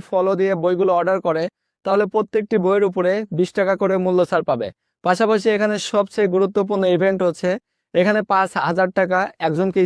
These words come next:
স্কলারশিপ দেওয়া হবে, পাশাপাশি একজনকে একটি স্মার্ট ওয়াচ গিফট করা হবে। So এটা সীমিত সময়ের জন্য। যারা এই সুযোগ কাজে লাগাতে চায়, তারা এখনই অর্ডার করে ফেলুন প্রিজমের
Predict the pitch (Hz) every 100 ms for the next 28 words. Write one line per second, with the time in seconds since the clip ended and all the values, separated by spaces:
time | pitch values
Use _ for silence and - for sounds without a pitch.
0 | - 196 190 185 185 185 185 190 202 247
1 | _ _ _ - 190 208 190 156 120 101
2 | - 165 165 202 196 180 190 175 - 180
3 | 180 175 143 160 135 147 127 120 104 -
4 | _ _ _ - 208 208 208 214 208 202
5 | 190 196 175 160 143 113 107 - 131 160
6 | 180 190 190 180 180 - 180 190 185 180
7 | 185 180 180 180 208 202 - _ _ -
8 | 190 185 185 - 202 196 - - 160 180
9 | 185 196 185 196 202 226 _ _ - 214
10 | 202 208 208